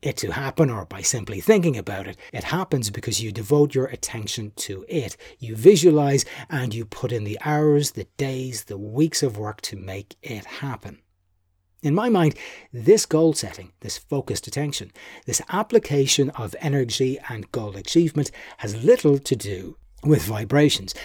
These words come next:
and more to do with hard work. Some might say we have used the law of attraction to manifest our goals, but that, in my opinion, doesn't account for the hard work, the effort, and the bloody mindedness in the face of obstacles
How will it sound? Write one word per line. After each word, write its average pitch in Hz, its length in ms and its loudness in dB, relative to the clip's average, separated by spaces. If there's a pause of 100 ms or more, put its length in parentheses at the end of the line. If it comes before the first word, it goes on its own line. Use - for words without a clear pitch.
and 139 160 2
more 170 240 4
to - 100 2
do 107 160 -2
with 101 140 -8
hard 85 260 -12
work. 98 320 -12 (1080)
Some 294 180 2
might 190 240 2
say 135 340 2 (260)
we 131 260 2
have 113 200 -6
used 127 360 -2
the 107 120 -12 (140)
law 135 240 0
of 120 80 -4
attraction 123 560 -6
to - 160 -10
manifest 110 800 -8
our 92 220 -8
goals, 143 520 -6
but 156 180 -2
that, - 200 -4
in 170 180 2
my 139 140 4
opinion, 131 500 -2
doesn't 127 360 -6
account 107 380 -14 (200)
for 107 400 -10 (140)
the 98 100 -8
hard 92 320 -10
work, 117 320 -4
the 120 200 -8
effort, 175 340 2 (340)
and 135 160 -4
the 117 80 0
bloody 156 400 6
mindedness 151 640 2
in 147 80 2
the 165 80 4
face 123 460 -4
of 101 240 -10
obstacles 117 640 -6